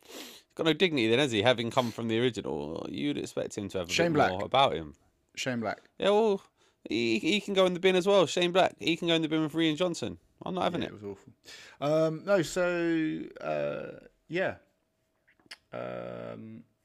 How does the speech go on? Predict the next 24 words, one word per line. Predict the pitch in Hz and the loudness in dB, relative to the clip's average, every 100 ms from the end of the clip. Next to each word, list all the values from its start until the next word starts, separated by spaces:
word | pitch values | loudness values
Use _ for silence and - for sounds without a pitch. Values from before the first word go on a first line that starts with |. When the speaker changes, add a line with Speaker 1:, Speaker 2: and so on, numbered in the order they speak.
| _ _ | _ _
Speaker 2:
you're | 147 175 | -2 0
up | 160 | -2
to | 127 | -2
date | 127 123 | -2 0
with | 123 117 - | -2 -4 -4
all | 127 | -2
the | 127 | 0
other | 113 | -2
Predator | 87 92 95 | -6 -12 -12
stuff, | 90 92 90 | -16 -16 -12
though, | 101 113 | -10 -8
right? | 113 - - _ _ _ _ _ _ _ | -8 -10 -14 _ _ _ _ _ _ _
Speaker 1:
Yeah, | 240 | -6
yeah, | 151 | -2
yeah, | 120 | -2
yeah, | 92 | -4
yeah. | 90 - - - | -14 -18 -20 -20
Of | - | -20
course, | - - - | -20 -18 -16
of | |
course, | - - - - _ _ _ | -16 -16 -16 -20 _ _ _
of | |
course. | - | -18
Speaker 2:
Yeah. | 113 | -14